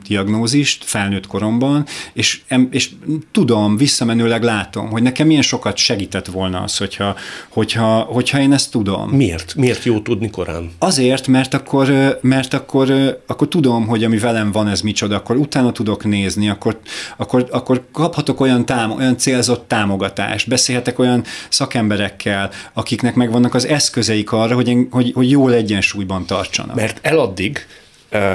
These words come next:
Speaker 2: egy érintett csak azt gondolja, hogy
Speaker 1: Hogy velem valami baj
Speaker 2: baj
Speaker 1: van,
Speaker 2: van.
Speaker 1: hogy buta
Speaker 2: És
Speaker 1: vagyok.
Speaker 2: buta vagyok?
Speaker 1: Hát például, igen.
Speaker 2: Tehát
Speaker 1: Hogy
Speaker 2: az
Speaker 1: buta
Speaker 2: egy
Speaker 1: vagyok.
Speaker 2: jelen való
Speaker 1: A-, én,
Speaker 2: identitás?
Speaker 1: én, én, én, nekem konkrétan megvan, hogy ülök az apukámmal a nappaliban, és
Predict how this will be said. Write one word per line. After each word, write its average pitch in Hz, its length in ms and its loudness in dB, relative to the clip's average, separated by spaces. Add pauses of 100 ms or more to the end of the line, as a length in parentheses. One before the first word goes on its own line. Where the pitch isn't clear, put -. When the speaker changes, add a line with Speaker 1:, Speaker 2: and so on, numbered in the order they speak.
(140)
Speaker 2:
egy 104 140 -4
érintett 131 540 2
csak 123 160 -2
azt 123 140 2
gondolja, 101 460 4
hogy 95 260 0
Speaker 1:
Hogy 190 140 2
velem 226 220 4
valami 202 240 4
baj 147 220 2
Speaker 2:
baj 104 100 2
Speaker 1:
van, 92 100 0
Speaker 2:
van. 82 80 -2
Speaker 1:
hogy 165 120 2
buta 147 160 2
Speaker 2:
És 143 60 0
Speaker 1:
vagyok. 95 460 -2 (140)
Speaker 2:
buta 113 200 2
vagyok? 135 420 -2
Speaker 1:
Hát - 140 -6
például, 107 560 -4 (140)
igen. 107 120 -12 (300)
Speaker 2:
Tehát 117 180 0
Speaker 1:
Hogy 120 100 2
Speaker 2:
az 135 60 0
Speaker 1:
buta 160 60 2
Speaker 2:
egy 147 60 2
Speaker 1:
vagyok. 120 80 -2
Speaker 2:
jelen 117 300 4
való 123 520 4 (180)
Speaker 1:
A-, 139 100 0
én, - 80 0
Speaker 2:
identitás? 170 480 2
Speaker 1:
én, 175 200 2
én, 160 180 4
én, 151 100 4
nekem 156 220 4
konkrétan 131 420 0
megvan, 120 360 2
hogy 147 160 4
ülök 107 320 4
az 104 120 0
apukámmal 95 640 -2
a 87 160 0
nappaliban, 185 640 2
és 147 300 0